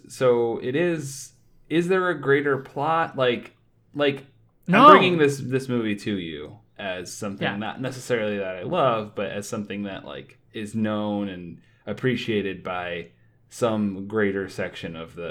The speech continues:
Speaker 1: of our culture. Why would that be? Is it a, like, an aesthetic thing? Is it a,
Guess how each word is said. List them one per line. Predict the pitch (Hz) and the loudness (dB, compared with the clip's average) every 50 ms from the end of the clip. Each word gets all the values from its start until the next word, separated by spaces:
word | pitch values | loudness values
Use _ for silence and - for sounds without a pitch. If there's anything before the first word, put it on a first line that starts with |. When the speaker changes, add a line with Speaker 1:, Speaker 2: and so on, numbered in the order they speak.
| - - | -8 -10
Speaker 1:
of | - 90 85 | -12 -12 -12
our | 87 85 85 82 | -12 -12 -12 -12
culture. | - - 90 82 78 - 69 64 67 65 71 | -10 -8 -8 -8 -8 -8 -12 -14 -12 -12 -12
Why | 92 98 113 117 120 | -8 -4 -2 0 0
would | 120 117 | 0 0
that | 107 110 104 92 80 | 0 -2 -4 -4 -6
be? | 92 80 65 | -8 -10 -10
Is | 64 69 - | -12 -14 -14
it | 76 69 | -14 -14
a, | 64 - - - | -14 -14 -14 -18
like, | 73 - - - | -20 -18 -18 -20
an | - 82 | -20 -20
aesthetic | - - - - 135 160 165 160 156 - - | -18 -18 -12 -6 0 2 2 2 0 -2 -4
thing? | 160 156 151 151 147 143 | -4 -4 -4 -2 -4 -4
Is | 117 95 92 | -4 -4 -6
it | 87 82 | -8 -12
a, | 80 78 76 73 73 73 | -10 -10 -10 -10 -10 -12